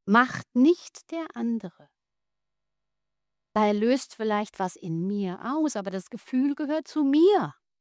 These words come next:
Man kann auch 'n ganz anderes Gefühl haben, wenn jemand mit dem Handy am, am Fahrrad telefoniert. Es ist seins.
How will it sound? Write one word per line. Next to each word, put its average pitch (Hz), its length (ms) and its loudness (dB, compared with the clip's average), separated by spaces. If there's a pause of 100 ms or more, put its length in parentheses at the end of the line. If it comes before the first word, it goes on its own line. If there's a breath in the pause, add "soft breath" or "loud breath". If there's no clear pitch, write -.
(600)
Man 214 100 -2
kann 233 180 2
auch 220 80 4
'n 208 40 0
ganz 190 180 -4
anderes 381 360 4
Gefühl 240 360 0
haben, 202 120 2
wenn 196 100 0
jemand 190 340 0
mit 185 100 -8
dem 196 160 -4
Handy 196 380 2
am, 180 280 -4
am 196 220 -6
Fahrrad 175 360 -6
telefoniert. 170 640 -6 (720)
Es 175 120 -12
ist - 200 -16
seins. 220 680 -4